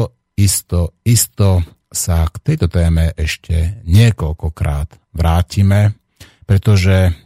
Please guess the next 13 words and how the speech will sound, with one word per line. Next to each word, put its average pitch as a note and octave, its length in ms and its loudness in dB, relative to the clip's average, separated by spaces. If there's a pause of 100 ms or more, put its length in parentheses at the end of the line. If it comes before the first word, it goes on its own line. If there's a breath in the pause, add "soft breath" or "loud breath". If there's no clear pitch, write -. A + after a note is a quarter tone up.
(960)
táto F2+ 420 0
relácia G2+ 640 0
má E2+ 180 0
snahu D#2 540 0
v - 500 -20
podstate - 520 -12 (600)
vyvážovať, D#2 880 0
alebo E2 400 -8
napravovať, E2 800 0
alebo D#2+ 240 -4
robiť G#2 240 0
tú A#2 160 -4
osvetu G#2+ 640 0